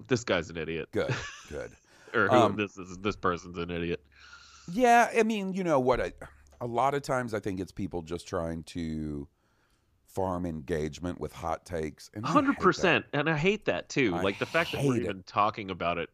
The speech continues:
Speaker 1: you know, kind of isn't
Speaker 2: Um,
Speaker 1: engaging. So
Speaker 2: now, speaking of turn-based combat, obviously Yakuza eight still is a, is a J R P G, and it's got, like, I think this is such a cool idea. So Kiryu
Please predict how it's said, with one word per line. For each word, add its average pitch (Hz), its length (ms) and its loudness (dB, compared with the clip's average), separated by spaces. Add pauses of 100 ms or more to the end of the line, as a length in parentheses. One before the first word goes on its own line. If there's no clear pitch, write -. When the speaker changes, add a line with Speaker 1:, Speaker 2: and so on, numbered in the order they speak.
Speaker 1:
you 98 140 -6
know, 80 120 -4
kind 87 240 -2
of 82 220 -12 (200)
isn't 98 140 0
Speaker 2:
Um, 87 200 -2
Speaker 1:
engaging. 82 600 -8
So 76 280 -8 (720)
Speaker 2:
now, 113 240 0
speaking 117 640 -6 (160)
of 92 120 -6
turn-based 95 560 -4
combat, 92 360 -2
obviously 82 600 -4
Yakuza 85 540 -2
eight 78 220 -4 (100)
still - 320 -6
is 101 220 -2
a, 98 120 0 (100)
is 107 160 -4
a 110 60 -4
J 98 260 -2
R 92 140 2
P 92 220 -6
G, 85 440 -8 (180)
and 98 540 -4 (140)
it's 123 180 -4
got, 127 360 0 (640)
like, 127 360 -2
I 143 140 -2
think 160 300 -2
this 135 220 0
is 117 140 -4
such - 400 -4
a 101 60 -6
cool 98 400 -2
idea. 82 500 0
So 90 420 -2 (360)
Kiryu 131 680 -2